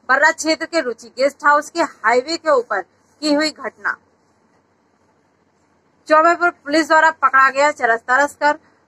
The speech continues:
सब इंस्पेक्टर सुधाकर पांडे ने अपने हमराही जयप्रकाश ब्रिजेश मौर्य के साथ तस्कर बच्चा सिंह पुत्र बाबू सिंह निवासी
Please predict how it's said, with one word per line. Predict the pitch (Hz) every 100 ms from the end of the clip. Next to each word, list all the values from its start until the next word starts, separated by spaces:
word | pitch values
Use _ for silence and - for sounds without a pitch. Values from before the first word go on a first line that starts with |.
| -
सब | 311 311
इंस्पेक्टर | 311 - 294 285 311
सुधाकर | 311 277 233 233 240
पांडे | 233 - 254 269 294 294
ने | 302
अपने | 254 240 214 240
हमराही | 254 285 294 294
जयप्रकाश | 247 233 226 240 254 262 285 - - _ _ _ _ _ _
ब्रिजेश | 226 247 247 233 -
मौर्य | 247 262 269 294 294
के | 311 302
साथ | 277 202 - _ _ _ -
तस्कर | 294 302 - 320
बच्चा | 277 247 262 254
सिंह | 302 302
पुत्र | 285 247 240
बाबू | 240 240 269 302
सिंह | 320 302
निवासी | 294 285 285 311